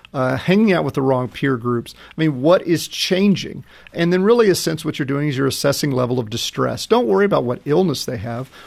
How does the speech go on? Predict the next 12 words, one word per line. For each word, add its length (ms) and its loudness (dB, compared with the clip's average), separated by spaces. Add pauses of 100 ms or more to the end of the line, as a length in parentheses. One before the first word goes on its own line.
Worry 180 4
about 180 2
how 140 2
distressed 640 -2
they 160 -2
are. 160 -4
Are 60 -2
they 180 0
anxious? 640 -2
Are 80 -4
they 120 -2
sad? 640 0